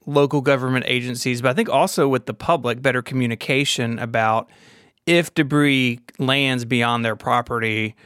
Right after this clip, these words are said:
uh, how they will address it.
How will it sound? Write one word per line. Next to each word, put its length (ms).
uh, 220
how 360
they 180
will 600
address 580
it. 200